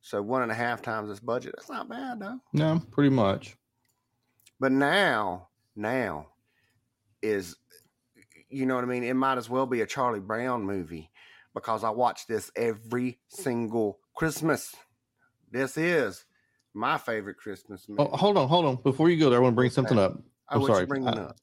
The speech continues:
Speaker 2: I had one thing for the last movie, for Eraser.
Speaker 1: Oh, okay.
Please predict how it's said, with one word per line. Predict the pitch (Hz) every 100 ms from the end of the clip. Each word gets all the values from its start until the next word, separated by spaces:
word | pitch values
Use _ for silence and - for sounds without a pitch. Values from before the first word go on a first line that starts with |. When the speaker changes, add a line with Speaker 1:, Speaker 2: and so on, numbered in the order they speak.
| -
Speaker 2:
I |
had | 120 127 110
one | 139 135
thing | 131 117
for | 110 107
the |
last | 104 104 98
movie, | 104 90 85 80 -
for | 104
Eraser. | 104 90 120 131 -
Speaker 1:
Oh, |
okay. | 87